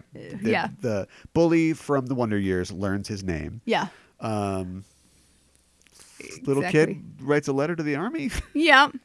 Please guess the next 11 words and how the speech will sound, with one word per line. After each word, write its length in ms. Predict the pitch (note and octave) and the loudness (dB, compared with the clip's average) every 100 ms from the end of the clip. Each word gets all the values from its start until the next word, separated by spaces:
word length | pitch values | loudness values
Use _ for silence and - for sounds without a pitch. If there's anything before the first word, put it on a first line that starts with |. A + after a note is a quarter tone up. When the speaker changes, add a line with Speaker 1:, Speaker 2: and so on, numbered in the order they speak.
| - | -16
Speaker 2:
Eugene 500 | E3 D#3 D#3 E3 G#3+ | -10 -8 -8 -6 -6
or 80 | A#3 | -4
whatever. 380 | C4+ - - - _ | -4 -2 -4 -6 _
Speaker 1:
Yep. 300 | D#4+ E4+ F4+ - - - - - - _ _ - | 6 6 6 -2 -20 -20 -20 -20 -20 _ _ -6
Little 220 | A3 B3 | 4 6
girl 240 | A#3+ B3+ C4+ | 6 6 6
makes 260 | B3+ B3+ | 4 0
friends 360 | - B3 C4 C4+ | -2 0 0 0
with 240 | A#3+ B3 | 0 -2
Frankenstein's 520 | - B3 B3+ C4 B3+ B3+ | -2 -4 -4 -4 -2 -2
monster. 560 | B3 C4+ - C#4+ D#4 | -2 -4 -4 -4 -4